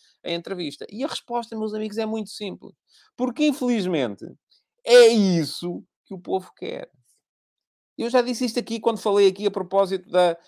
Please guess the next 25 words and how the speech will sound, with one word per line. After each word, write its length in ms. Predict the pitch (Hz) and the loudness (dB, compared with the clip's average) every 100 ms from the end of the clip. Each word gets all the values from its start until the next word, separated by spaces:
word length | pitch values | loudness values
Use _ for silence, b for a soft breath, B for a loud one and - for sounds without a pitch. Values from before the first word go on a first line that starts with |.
| b b | b b
da, 300 | 160 185 170 | 4 6 6
da 100 | 160 | 4
iniciativa 480 | 185 175 175 185 165 | 0 -4 -6 -4 0
da 100 | 156 | -2
Federação 340 | - 151 131 | -2 -8 -8
Espanhola, 600 | 113 165 160 170 170 165 _ b b | -4 -2 2 4 4 0 _ b b
eh, 120 | 143 | -4
quando, 720 | 147 175 185 185 175 180 170 - | 0 4 4 4 2 4 4 4
eh, 840 | 151 147 139 135 131 127 123 123 | 4 4 4 6 6 6 4 4
anunciou 480 | 151 151 - 165 170 | 2 0 0 0 0
que 140 | 170 | 0
o 40 | 139 | -4
Luís 240 | 139 143 | -2 -2
Henrique 360 | 135 127 156 143 | -2 -2 -4 -4
ia 120 | 131 | -6
fazer 220 | 139 131 | -6 -8
streaming 480 | 139 - 135 151 139 | -8 -6 -6 -6 -4
e 80 | 127 | -6
responder 540 | - - 117 139 143 | -8 -8 -4 -2 2
aos, 280 | 123 117 - | 2 0 -2
aos, 380 | 98 107 92 - | 0 0 -2 -8
eh, 280 | 67 87 82 | -6 -4 0
adeptos 440 | 107 123 139 - 113 | 2 2 2 -2 -10
na 80 | |
Twitch. 320 | 98 78 - | -10 -14 -16